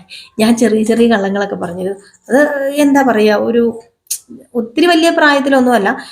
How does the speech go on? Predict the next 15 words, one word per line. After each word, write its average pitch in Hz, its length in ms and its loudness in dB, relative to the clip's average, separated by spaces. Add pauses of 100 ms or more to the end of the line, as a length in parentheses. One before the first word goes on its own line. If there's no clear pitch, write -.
(140)
എനിക്കൊരു 269 200 2
പത്ത് 285 720 -6
പതിനെട്ട് 311 420 2
വയസ്സ് 311 420 2 (440)
കഴിഞ്ഞപ്പോഴത്തേക്കും 254 580 2
എനിക്ക് 220 180 2
മനസ്സിലായി 190 720 -4 (120)
ഈ 294 200 -2
കള്ളം 269 340 2
പറയുന്ന 202 280 -4
അത്രയ്ക്ക് 202 280 -6
ശരിയല്ലെന്ന്. 196 640 -2
നമ്മളൊക്കെ - 340 -14
കള്ളം 247 300 0
പറയുന്നവരാണ്, 269 800 2